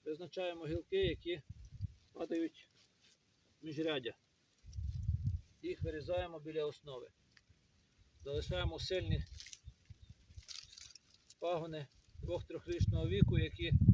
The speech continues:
ростуть вертикально вверх, і залишаємо отакі молоді пагони. Чим вищий пагін, чим він сильніший, тим краще. Залишаємо їх на заміну. Коли такий пагін загрузиться врожаєм,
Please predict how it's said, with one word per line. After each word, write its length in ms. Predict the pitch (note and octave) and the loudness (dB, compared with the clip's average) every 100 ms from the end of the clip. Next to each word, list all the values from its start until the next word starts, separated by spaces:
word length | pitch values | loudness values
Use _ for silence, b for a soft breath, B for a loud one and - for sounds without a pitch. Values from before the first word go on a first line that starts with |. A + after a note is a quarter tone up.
| - - | 10 4
ростуть 340 | - F3 E3 | 2 -2 -2
вертикально 560 | D#3+ - E3 E3 E3 E3+ | -2 -2 -2 -6 -6 -6
вверх, 400 | F#3+ G#3+ G#3+ - - - - - - - - | -4 -4 -6 -10 -10 -12 -10 -8 -8 -8 -8
і 20 | |
залишаємо 580 | D#3 D3+ - F#3+ F#3 E3+ | -4 -4 -2 -2 -2 -4
отакі 360 | - D#3 F3+ | -6 -6 -6
молоді 320 | F3+ D#3+ D#3 D#3+ | -4 -4 -4 -6
пагони. 500 | E3 E3+ D#3 D3 A2+ - - - - - - - - - | -4 -2 0 0 0 -2 -4 -6 -8 -20 -20 -20 -18 -6
Чим 180 | C3 C3 | -4 -2
вищий 320 | F3+ - E3 | -2 -4 -8
пагін, 400 | - G3+ F#3+ E3 - | -6 -4 -4 -6 -10
чим 180 | D#3+ | -12
він 160 | D#3+ D#3+ - _ - | -12 -14 -18 _ -10
сильніший, 540 | - D#3+ F#3+ G3+ D#3 | -8 -6 -8 -8 -8
тим 200 | E3+ D#3+ | -8 -10
краще. 400 | - C3+ - - - - - - - - - - - - _ _ _ - - _ - | -6 -6 -6 -12 -20 -20 -20 -20 -18 -14 -12 -12 -14 -20 _ _ _ -20 -20 _ -18
Залишаємо 500 | - C#3+ - F#3+ F#3 | -10 -10 -4 -4 -2
їх 140 | E3+ D3+ | -4 -6
на 100 | D#3 | -8
заміну. 440 | E3 E3 D3 B2 - | -8 -8 -10 -10 -12
Коли 300 | D3 F3+ - - _ | -8 -8 -8 -16 _
такий 240 | E3 F3+ F3 | -10 -6 -2
пагін 420 | F#3+ F3 D#3+ D3+ - - - - - - | 0 0 -2 -6 -6 -6 -10 -16 -16 -16
загрузиться 520 | - E3 F#3 D3+ E3+ | -6 0 0 -2 -4
врожаєм, 580 | D#3 E3+ D3 F3+ G#3+ G#3 | -4 -4 -2 -2 -2 -4